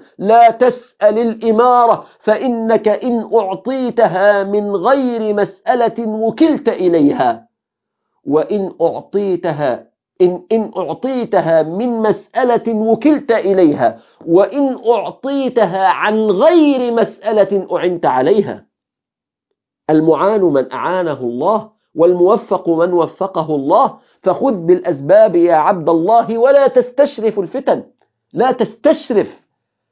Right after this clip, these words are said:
للفتنة. رابعا، إذا قدر الله عليك البلاء فعليك بالصبر والإخلاص ومجاهدة النفس. والصبر أنواع،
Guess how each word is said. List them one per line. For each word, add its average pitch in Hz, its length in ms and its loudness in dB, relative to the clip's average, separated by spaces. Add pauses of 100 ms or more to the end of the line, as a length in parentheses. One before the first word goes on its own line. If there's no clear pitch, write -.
(160)
للفتنة. 170 640 -2 (580)
رابعا، 185 640 0 (800)
إذا 208 380 4
قدر 185 720 0
الله 170 720 2
عليك 160 600 -2
البلاء 165 920 -2
فعليك 156 480 -4
بالصبر 123 600 -12 (920)
والإخلاص 156 1000 -6 (420)
ومجاهدة 147 800 -4
النفس. - 520 -14 (840)
والصبر 185 600 -2
أنواع، 151 420 -6